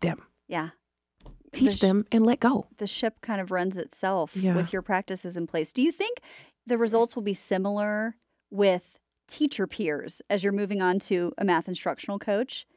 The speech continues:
Speaker 1: Oh, yeah.
Speaker 2: You do?
Speaker 1: Because I'm an empath. And so I think if you come in trying to understand, understand a person first, then they respect you more and they feel like you're actually for them. Like, I'm not trying to be like,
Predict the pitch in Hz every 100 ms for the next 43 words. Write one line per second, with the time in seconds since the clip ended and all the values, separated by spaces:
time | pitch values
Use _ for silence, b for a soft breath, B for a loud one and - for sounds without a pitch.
0 | _ _ _ - 196 170 - 226 - 220
1 | 202 254 330 - 302 - 359 - 277 311
2 | 277 220 214 170 - - - 190 - 202
3 | 185 175 b b b b b 208 226 277
4 | 285 - - - - 247 - 226 233 175
5 | 185 233 247 - 190 190 180 175 165 -
6 | - - - 175 180 - 160 170 170 -
7 | - 170 170 156 - 143 147 233 - -
8 | b b b b 165 208 220 196 170 165
9 | - 180 180 - - 180 170 - - 175
10 | 160 151 - 131 233 190 175 165 208 202
11 | 185 196 185 - 185 156 - - 151 156
12 | 170 - - 175 - b b b 220 233
13 | 277 403 381 - 165 156 147 147 - -
14 | -